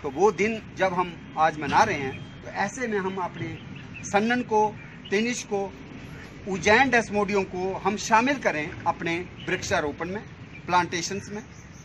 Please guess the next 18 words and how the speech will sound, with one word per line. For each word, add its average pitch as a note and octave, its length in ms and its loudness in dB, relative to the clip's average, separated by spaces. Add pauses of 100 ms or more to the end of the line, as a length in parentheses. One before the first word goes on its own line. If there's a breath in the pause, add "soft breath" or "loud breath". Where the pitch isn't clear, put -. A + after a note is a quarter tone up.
(320)
अभी G#3+ 260 0
से A3+ 300 0 (360)
forest G3 400 2 (180)
विभाग E3 340 8
को, F#3 220 -6 (680)
वन G3+ 160 4
विभाग F#3+ 360 8
को E3+ 260 -6 (120)
अपनी F3 280 -4
नर्सरियों G3+ 540 -2
में F3+ 200 -2 (300)
इसके G3+ 260 -4
seed, F#3 360 -6 (220)
अभी E3 120 -8
तो G3+ 120 -6
ये G3+ 120 -4
flowering G3 440 2
है, A3 100 0